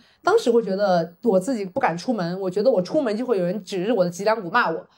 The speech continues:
甚至会有人专门在路上遇到你去给你拍丑照，然后去发出来，然后就说，“哦，你看赵大秦原来是长这样子的。”就是很无聊，但是没有什么用。但是最后的时候，你就会发现，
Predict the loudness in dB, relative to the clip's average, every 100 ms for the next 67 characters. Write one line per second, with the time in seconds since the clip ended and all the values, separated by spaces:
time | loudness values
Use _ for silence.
0 | _ _ 2 4 4 2 2 2 2 0
1 | 0 -2 0 0 0 -2 -2 0 0 -2
2 | -6 -4 0 0 -2 -6 -4 -4 -2 -4
3 | -4 -2 0 -2 -6 _ _ 0 2 2
4 | 0 -2 -4 -4 -8 -6 -4 -4 -4 0
5 | 2 2 -4 -8 -4 0 0 -2 -8 -8
6 | -8 -6 -6 -2 -2 -2 -10 -14 -20 _
7 | 0 2 2 0 -2 0 0 -2 -6 -4
8 | -2 -4 _ -2 2 2 0 -2 -2 -8
9 | _ _ 0 2 4 4 4 2 -2 -4
10 | 0 0 0 -2 -4 -6